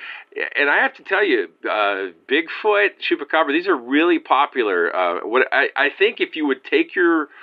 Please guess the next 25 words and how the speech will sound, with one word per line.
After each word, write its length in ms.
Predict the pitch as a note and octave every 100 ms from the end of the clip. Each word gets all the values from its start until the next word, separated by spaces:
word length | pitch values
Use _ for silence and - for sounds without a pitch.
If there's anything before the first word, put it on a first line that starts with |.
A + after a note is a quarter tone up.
| - - -
your 120 | C3+
work 340 | A#2+ D#3 D#3+ -
that 200 | A#2+ -
you've 80 | G2+
got 180 | F#2+
here 160 | D#2+ F#2
and 100 | F#2+
just 140 | G#2+
sort 140 | - A2
of 120 | -
change 440 | - - F3 E3+
it 60 | C#3
a 80 | A#2
little 180 | G#2+ F2+
bit 200 | F2 -
and 280 | G2 G2+
make 340 | A2 B2+ B2+ -
the 80 | A#2
cops 580 | - - C#3+ F3 - -
Bigfoot 580 | B2+ D#3+ - - F2+ F2 - - -
and 140 | A2
they're 120 | G2+ F#2+
chasing 500 | - C3 C#3 C#3+ B2
a 40 |
Chupacabra, 840 | - B2+ - - A#2 A#2 A2+ F2